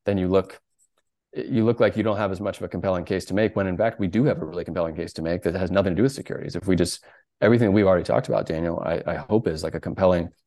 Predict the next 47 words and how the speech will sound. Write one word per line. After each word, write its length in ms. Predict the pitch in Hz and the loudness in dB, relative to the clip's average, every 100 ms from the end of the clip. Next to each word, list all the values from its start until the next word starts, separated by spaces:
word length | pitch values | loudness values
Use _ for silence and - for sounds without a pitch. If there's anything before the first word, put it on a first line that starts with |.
| _ | _
positive 460 | - 85 92 82 80 | 0 2 2 0 -2
vision 300 | 90 85 80 | -2 -2 -4
for, 320 | 85 82 - _ _ _ _ _ | -2 -2 -4 _ _ _ _ _
for 100 | 87 | 2
why 160 | 87 87 | 6 6
we 80 | |
should 140 | 90 85 | 4 0
have 80 | 78 | 0
Bitcoin 300 | 90 - 90 | -2 0 0
and 80 | |
why 120 | 87 87 | 0 0
Bitcoin, 540 | 87 - 85 85 85 _ _ _ _ _ | -2 -4 -4 -4 -8 _ _ _ _ _
you 140 | - | -4
know, 360 | 87 78 - - - - | -2 0 -2 -8 -20 -6
can 140 | - | -4
create 280 | 92 95 95 | 2 2 4
a 80 | 95 | 4
better 280 | 87 92 87 | 4 4 4
world 420 | 90 92 85 85 | 4 4 4 0
than, 380 | 80 78 78 - - | -4 -8 -12 -16 -12
than 240 | - 80 | -8 -4
all 180 | - 90 | 0 2
these 140 | 87 90 | 2 0
other 200 | 85 76 | 0 0
things. 480 | 98 - 55 - - _ - - | -2 -2 -6 -12 -16 _ -20 -8
Um, 380 | - 87 82 80 - _ _ _ _ - - _ | 0 2 2 0 -6 _ _ _ _ -20 -20 _
so 140 | - 92 | 0 4
I 40 | |
do, 320 | 98 98 95 - | 4 4 4 4
as 140 | 110 | 4
an 100 | 104 | 2
aside, 580 | 90 - - 90 - - | 0 0 2 2 0 -4
I 40 | 82 | -4
don't 140 | 85 | -4
wanna 180 | 82 78 | -4 -6
sort 160 | - | -6
of 60 | 85 | -4
get 140 | 80 | -6
too 140 | - - | -6 -8
controversial. 800 | - 71 - 85 78 - - - | -6 -6 -2 -2 -2 -4 -6 -6
I 80 | 87 | -4
do 260 | 87 95 | 2 4
worry 320 | 87 92 90 85 | 4 4 2 2
a 60 | |
little 180 | 95 107 | 4 4
bit 140 | 90 | 4
about, 380 | 85 85 82 - | 0 -2 -2 -6